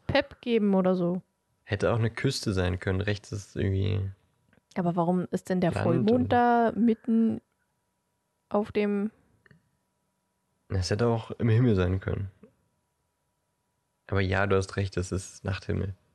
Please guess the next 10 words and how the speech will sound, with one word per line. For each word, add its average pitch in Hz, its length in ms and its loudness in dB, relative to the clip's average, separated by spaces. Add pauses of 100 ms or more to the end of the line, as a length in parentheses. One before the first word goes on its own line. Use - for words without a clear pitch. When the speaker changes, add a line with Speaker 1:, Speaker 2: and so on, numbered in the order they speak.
(1700)
Speaker 1:
Ja. 165 280 -4
Speaker 2:
Aber 95 180 0
das 95 280 -4
sah 101 380 -2 (200)
grad 95 300 -4
für - 140 -2
mich 92 220 -2
halt 92 140 -4
so 104 100 -4
aus. 104 320 -6